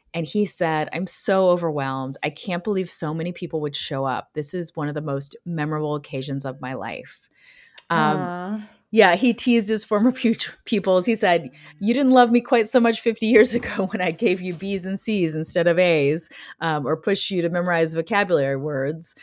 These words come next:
Speaker 1: The afternoon ended when they all did a rendition of Impossible Dream from Man of La Mancha, which was one of the productions that he directed.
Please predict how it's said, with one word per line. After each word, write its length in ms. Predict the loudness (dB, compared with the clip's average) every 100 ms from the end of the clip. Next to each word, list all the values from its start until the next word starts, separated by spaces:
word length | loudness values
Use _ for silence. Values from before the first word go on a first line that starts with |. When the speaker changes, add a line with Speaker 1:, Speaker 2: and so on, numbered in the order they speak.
| -20 -20 -18
Speaker 1:
The 240 | -2 -2 2
afternoon 460 | 0 0 -6 -6 -6
ended 480 | -8 -2 2 0 0
when 160 | 0 0
they 160 | -2 -2
all 340 | 2 4 4 2
did 240 | -2 -2
a 60 | -2
rendition 540 | -4 -4 -6 -4 -6
of 100 | -4
Impossible 600 | -6 -8 -6 -6 -4 -6
Dream 480 | -4 -4 -4 -4 -6
from 260 | -6 -6 -4
Man 220 | -4 -4
of 140 | -4 -4
La 100 | -4
Mancha, 480 | -2 -4 -4 -4
which 240 | -4 -8 -6
was 240 | -6 -6
one 220 | -6 -4
of 320 | -4 -6 -8 _
the 100 | -6
productions 680 | 0 -2 -2 -6 -4 -4 -6
that 140 | -8
he 200 | -6 -6
directed. 840 | -4 -4 -4 -4 -4 -2 -2 -6